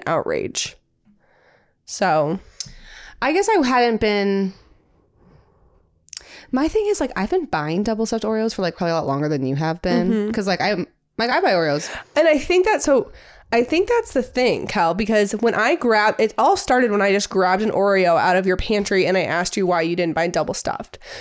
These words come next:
Speaker 1: So it's like, I knew something was up.
Speaker 2: But, uh, they were double stuffed. Just
Speaker 1: No,
Speaker 2: so
Speaker 1: they
Speaker 2: everyone
Speaker 1: weren't. No, no,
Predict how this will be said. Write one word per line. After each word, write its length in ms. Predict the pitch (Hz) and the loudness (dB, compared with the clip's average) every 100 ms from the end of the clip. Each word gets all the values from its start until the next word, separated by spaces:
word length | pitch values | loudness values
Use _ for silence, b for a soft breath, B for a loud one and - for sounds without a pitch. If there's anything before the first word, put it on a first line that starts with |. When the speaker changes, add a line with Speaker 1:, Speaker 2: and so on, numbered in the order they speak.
| B | B
Speaker 1:
So 200 | 311 302 | 0 2
it's 140 | 269 | 2
like, 200 | 277 269 - | 0 -4 -4
I 180 | 196 240 | -2 0
knew 560 | 226 220 240 247 226 - | 2 0 2 0 -2 -4
something 400 | 214 190 185 147 | -4 -2 0 0
was 140 | 120 | -2
up. 400 | - - - - _ _ _ - - | -4 -6 -12 -18 _ _ _ -14 -6
Speaker 2:
But, 260 | 240 190 - | -6 -6 -4
uh, 80 | |
they 120 | 190 202 | -2 0
were 140 | 185 | 0
double 200 | 165 113 | 0 -2
stuffed. 400 | - 85 - - - _ | -4 -6 -8 -16 -20 _
Just 140 | 262 330 | 2 4
Speaker 1:
No, 20 | |
Speaker 2:
so 60 | |
Speaker 1:
they 60 | 254 | 6
Speaker 2:
everyone 180 | 254 302 | 6 4
Speaker 1:
weren't. 120 | 277 | 4
No, 80 | |
no, 20 | 277 | 4